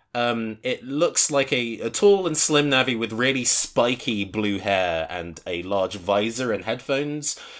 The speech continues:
but they don't seem to be properly corporeal, like they have been, uh,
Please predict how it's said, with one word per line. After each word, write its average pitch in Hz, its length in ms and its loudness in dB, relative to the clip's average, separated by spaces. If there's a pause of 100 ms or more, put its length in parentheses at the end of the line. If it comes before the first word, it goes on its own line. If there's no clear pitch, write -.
but 117 480 2
they 120 240 4
don't 135 240 4
seem 143 240 0
to 139 80 -8
be 127 120 -2
properly 170 440 0
corporeal, 202 760 4 (240)
like 117 460 -2
they 117 400 2
have 110 300 -4
been, 104 500 0 (240)
uh, 95 380 -2